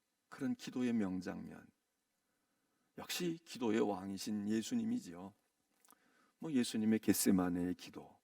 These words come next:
뭐, 이거, 이거 빼놓고 우리가 뭐, 다른 기도를 생각할 수 있을까요?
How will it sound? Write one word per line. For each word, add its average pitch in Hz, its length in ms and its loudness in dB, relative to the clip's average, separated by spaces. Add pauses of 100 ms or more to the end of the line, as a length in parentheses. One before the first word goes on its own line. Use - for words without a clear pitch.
(480)
뭐, 123 180 -2
이거, 120 300 0
이거 120 200 -4
빼놓고 - 480 -6
우리가 170 360 0 (840)
뭐, 120 200 -2
다른 113 280 -2
기도를 95 600 0 (240)
생각할 117 420 -8
수 - 100 -8
있을까요? - 420 -10